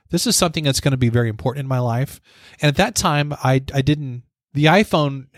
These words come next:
I don't think had even come out yet when I got into podcasts. So I still had, um, <laughs> I remember I had a little iPod that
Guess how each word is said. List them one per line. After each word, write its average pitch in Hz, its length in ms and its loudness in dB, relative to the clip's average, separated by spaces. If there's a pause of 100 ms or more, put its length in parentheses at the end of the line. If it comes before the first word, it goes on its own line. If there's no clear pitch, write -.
(300)
I 151 80 2
don't 147 140 2
think 151 200 -4
had 131 120 0
even 131 220 0
come 113 240 -4
out 156 280 -2
yet 92 320 -6 (460)
when 127 140 -2
I 113 120 0 (120)
got 131 120 0
into 127 200 2
podcasts. 127 440 0
So - 180 0
I 160 120 2
still 208 260 0
had, 113 460 0 (640)
um, 120 340 0
<laughs> - 40 -20
I - 560 0
remember 175 320 2
I 147 100 2
had 151 160 4
a 131 80 4
little 165 420 0 (120)
iPod 104 500 -2 (720)
that 131 380 2